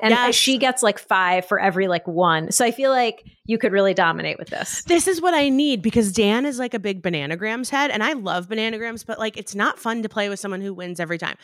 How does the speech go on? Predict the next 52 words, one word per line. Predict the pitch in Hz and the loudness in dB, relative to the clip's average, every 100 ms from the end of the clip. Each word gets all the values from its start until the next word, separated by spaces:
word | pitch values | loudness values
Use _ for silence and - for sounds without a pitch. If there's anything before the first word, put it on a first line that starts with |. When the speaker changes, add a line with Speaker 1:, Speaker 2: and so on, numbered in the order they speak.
| - - | -20 -14
Speaker 2:
It's | 202 | -6
the | |
same | - 214 | 0 4
Speaker 1:
Yeah, | 185 | 6
Speaker 2:
way | 262 | 4
I | |
feel | - 247 | 2 4
about | 233 220 | 4 2
Speaker 1:
totally. | |
Speaker 2:
Mario | 202 180 175 165 | 2 2 0 -4
Kart. | 175 - - - - _ | -6 -8 -12 -20 -20 _
That | 226 240 269 | -2 0 2
is | 247 | 2
a, | 262 - | -2 0
and | 247 | 2
that | 233 240 | 2 2
is | 233 | 0
exactly | 233 202 208 214 262 | -2 -2 -2 -2 -4
the | 214 | -4
vibe | 175 175 165 185 | -2 0 2 0
of | 214 196 | -6 -2
bananagrams, | 233 240 233 247 247 214 | -2 -2 -2 -4 -4 -4
where | 202 | -4
it's | 196 | -2
like | 196 180 _ _ _ | -4 -6 _ _ _
you're | 190 196 220 | -8 2 2
sort | 226 233 | 2 -2
of | 233 | 0
paying | 240 208 | 0 0
attention | 202 202 202 | -2 -4 -6
to | 208 | -6
your | 220 208 | -6 -4
own | 170 175 | -4 -6
thing, | 190 185 202 | -4 -4 -4
but | 202 | -4
you | 196 | -4
have | 185 | -6
to | 185 | -10
call | - 185 175 | -4 0 2
out. | 175 - | 0 0
Have | 233 | 2
you | 269 | 2
played | 277 247 | 2 2
bananagrams? | 262 262 269 285 294 - - _ _ _ | 0 -2 -2 -4 -4 -8 -18 _ _ _
Speaker 1:
Yeah, | 247 226 208 | 2 4 4
yeah, | 202 | 4
I | - | 6
Speaker 2:
Yeah. | |
Speaker 1:
do. | - 202 | 6 4
I | 208 | 2
do | 202 | 4
like, | 208 | 2